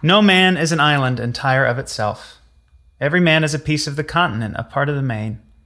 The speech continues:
If a cloud be washed away by the sea, Europe is the less, as well as if a promontory were, as well as any manner of thy friends or of thine own were. Any man's death diminishes me, because I am involved in mankind.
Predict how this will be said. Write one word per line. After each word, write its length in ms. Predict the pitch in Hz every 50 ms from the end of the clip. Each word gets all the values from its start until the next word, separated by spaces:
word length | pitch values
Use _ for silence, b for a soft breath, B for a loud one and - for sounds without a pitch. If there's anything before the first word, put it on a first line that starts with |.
| _ _ _ _ _ _ - _ _ _
If 200 | - - 123 -
a 40 | 127
cloud 360 | - - 147 143 151 165 165
be 80 | 185 175
washed 340 | 165 165 165 165 - - 151
away 160 | 151 143 151
by 180 | 147 151 147
the 80 | 156 170
sea, 300 | - - - 139 127 120
Europe 400 | 117 120 135 147 151 151 151 151
is 220 | - 135 131 131
the 100 | - 143
less, 460 | 135 123 110 107 107 - - - - _ _ _ _ _ _ _ - _ _ -
as 200 | - 131 123 -
well 300 | 139 143 143 151 151 147
as 120 | 135 123
if 100 | 147 131
a 60 | - 127
promontory 680 | - - 151 147 151 151 151 - 160 151 147 151 147
were, 520 | 131 135 135 131 131 135 139 - - _ _ _ _ _ -
as 180 | 117 120 - -
well 320 | 139 139 139 143 139 117
as 400 | 123 135 135 131 120 117 - - -
any 200 | 113 113 175 180
manner 300 | 160 139 127 123 120 113
of 200 | - - 110 -
thy 120 | - 120 117
friends 540 | - - - 143 143 151 156 160 156 -
or 200 | - - 123 131
of 160 | 147 147 - -
thine 320 | 123 117 117 117 117 117
own 320 | 113 110 107 107 104 110
were. 360 | 117 107 98 98 101 120 - _ _ _ _ _ _ _ _ _ _ _ b b b b b b b b b b
Any 200 | - 156 175 202
man's 360 | 208 202 190 185 185 170 - -
death 260 | 170 160 160 160 -
diminishes 480 | - 147 151 156 160 151 - 156 143
me, 220 | 143 131 123 123 120
because 320 | 123 123 - 139 123 - -
I 280 | 123 127 135 143 147
am 120 | 147 127 143
involved 480 | 139 135 123 123 120 120 123 123 123
in 100 | - 131
mankind. 680 | 131 131 135 139 139 135 - 147 - - - - - -